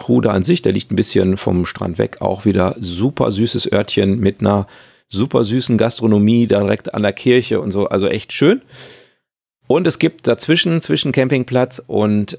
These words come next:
und, und dem eigentlichen Ort, gibt es noch auch wieder so eine Bunkerstellung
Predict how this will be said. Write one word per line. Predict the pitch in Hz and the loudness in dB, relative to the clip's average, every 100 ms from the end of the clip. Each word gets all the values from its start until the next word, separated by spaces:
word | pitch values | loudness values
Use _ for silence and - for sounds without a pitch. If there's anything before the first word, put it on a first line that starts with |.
| - - | -16 -6
und, | 101 95 - - | -4 -4 -8 -6
und | 101 | -2
dem | 95 92 | 0 2
eigentlichen | 98 101 90 101 | 0 0 -4 -2
Ort, | - 69 - - | 0 0 -2 -4
gibt | 110 - | -6 -4
es | 110 - | -6 -2
noch | 107 104 - - | -2 -2 -12 -2
auch | 104 110 | -2 0
wieder | 120 107 107 | -2 2 4
so | 101 98 | 4 2
eine | 98 95 95 | 2 2 0
Bunkerstellung | 98 87 85 123 165 104 95 - 92 101 147 214 | -2 -6 0 0 2 0 -2 0 2 2 2 0